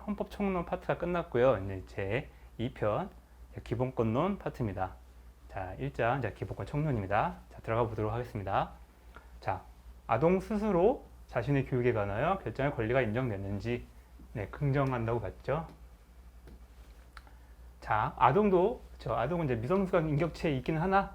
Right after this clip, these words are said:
자, 아동에게도 교육에 관하여 스스로 결정할 권리가 인정된다. 네, 이렇게 헌법재판소는 인정했습니다.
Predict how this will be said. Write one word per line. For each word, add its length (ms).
자, 160
아동에게도 640
교육에 320
관하여 300
스스로 380
결정할 280
권리가 260
인정된다. 640
네, 380
이렇게 120
헌법재판소는 760
인정했습니다. 720